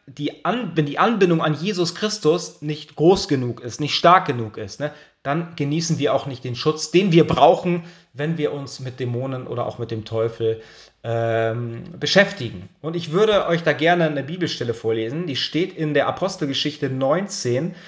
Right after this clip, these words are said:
äh, Vers dreizehn bis sechzehn. Dort steht: „Im ganzen Land gab es jüdische Geisterbeschwörer.“ Also da seht ihr schon, es gab früher schon Juden, äh, die Geister beschwört haben,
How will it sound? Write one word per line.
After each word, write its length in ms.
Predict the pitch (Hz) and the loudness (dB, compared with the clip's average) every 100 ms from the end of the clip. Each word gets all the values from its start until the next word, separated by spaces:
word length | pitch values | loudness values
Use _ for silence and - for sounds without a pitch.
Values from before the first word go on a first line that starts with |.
| - _ | -20 _
äh, 300 | 139 135 135 | 4 6 4
Vers 380 | - 143 127 - | 4 0 0 -6
dreizehn 640 | 120 135 165 - 160 151 - - _ | 0 2 2 0 0 0 -2 -18 _
bis 180 | 127 120 | -8 -2
sechzehn. 380 | 147 - 110 | -2 -2 -6
Dort 140 | 92 90 | -6 -8
steht: 400 | - 135 170 - _ _ _ _ _ - | -2 -2 -2 -8 _ _ _ _ _ -14
„Im 140 | 135 135 | -6 2
ganzen 340 | 165 220 214 | 2 2 2
Land 240 | 185 190 190 | 4 4 6
gab 180 | 160 147 | 4 4
es 140 | - | -2
jüdische 360 | 170 202 - 151 | -2 0 0 4
Geisterbeschwörer.“ 840 | 143 151 120 101 - 101 101 95 | 4 4 -2 -6 -8 -10 -8 -8
Also 160 | 117 120 | -8 -6
da 100 | 123 | -4
seht 240 | 127 196 | -4 -4
ihr 80 | 131 | -4
schon, 260 | - 127 139 | -2 -2 -2
es 160 | - | 0
gab 340 | 151 175 208 - | 6 6 6 -6
früher 300 | 175 196 214 | -4 0 0
schon 340 | - 170 160 | 2 0 0
Juden, 420 | 170 208 156 202 - - - | -2 -2 -2 -2 -6 -18 -12
äh, 200 | - 151 | 0 0
die 100 | 147 | 2
Geister 400 | 143 135 170 - | 4 4 4 2
beschwört 580 | 135 131 - 135 190 - | 2 0 -2 2 2 2
haben, 520 | 123 117 110 156 254 | 4 4 4 -4 -8